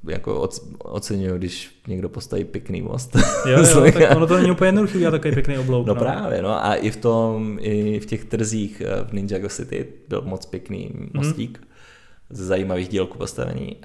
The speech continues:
Speaker 1: a takže já bych to viděl asi jako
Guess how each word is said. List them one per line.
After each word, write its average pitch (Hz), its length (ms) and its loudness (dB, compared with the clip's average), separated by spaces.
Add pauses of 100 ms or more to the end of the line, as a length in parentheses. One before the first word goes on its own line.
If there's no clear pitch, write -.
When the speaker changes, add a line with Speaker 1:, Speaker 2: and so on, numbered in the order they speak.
Speaker 1:
a 95 480 -4 (1200)
takže 98 380 0 (100)
já 101 160 2
bych 101 120 -2
to 107 100 -4
viděl 101 280 -2
asi - 180 -4
jako - 380 -8